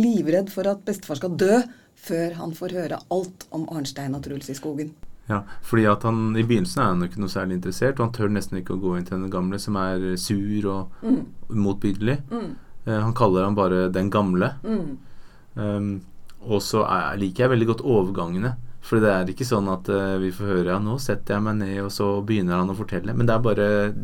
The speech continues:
Speaker 2: fortellingen bare er der.
Speaker 1: Ja.
Speaker 2: Og så noen få ganger så nevnes det at, eh, Arnstein forteller, men, ehm, men det, det er ikke gjort sånn tydelig, det er bare en nydelig sånn, det er bare vi er inne i, i fortiden.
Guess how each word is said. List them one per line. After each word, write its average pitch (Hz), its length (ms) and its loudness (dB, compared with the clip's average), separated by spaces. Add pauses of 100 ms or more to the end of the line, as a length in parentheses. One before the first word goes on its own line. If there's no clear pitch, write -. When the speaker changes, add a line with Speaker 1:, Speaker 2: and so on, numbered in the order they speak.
(140)
Speaker 2:
fortellingen 110 420 0
bare 95 240 4
er 80 280 0
der. 123 200 2 (100)
Speaker 1:
Ja. 233 160 4 (280)
Speaker 2:
Og 113 100 2
så - 220 -2
noen 113 220 2
få 113 600 2
ganger 107 400 0 (540)
så - 180 0
nevnes 98 540 2
det 98 160 0
at, 95 320 -4
eh, 101 100 0
Arnstein 92 400 0
forteller, 98 480 -2 (600)
men, 101 420 -2
ehm, 101 640 -4 (200)
men 104 240 0
det, 101 380 0 (240)
det 113 100 4
er 95 220 2
ikke 127 260 4
gjort 110 300 0
sånn 101 220 0
tydelig, 95 320 -2
det 117 100 4
er 110 60 2
bare 104 220 2
en 107 100 0
nydelig 92 420 2
sånn, 87 220 -2 (760)
det 113 100 -4
er 101 40 -2
bare 92 220 0
vi 95 120 -2
er 85 320 2
inne 87 200 -2
i, 87 320 -4
i - 20 -4
fortiden. 90 380 -6